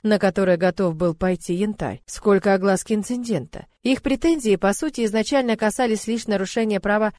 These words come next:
Ардана или Аля Лазурита, дворянина из древнего рода,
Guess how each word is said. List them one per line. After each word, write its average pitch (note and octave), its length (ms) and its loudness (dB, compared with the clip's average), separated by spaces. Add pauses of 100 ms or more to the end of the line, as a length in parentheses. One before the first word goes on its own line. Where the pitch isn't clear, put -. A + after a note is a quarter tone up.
Ардана G#3 640 2
или G3+ 320 2
Аля F3+ 420 4 (260)
Лазурита, A#3 800 0
дворянина C4 760 2
из F3+ 100 -2
древнего A3 460 0
рода, C#3+ 320 -4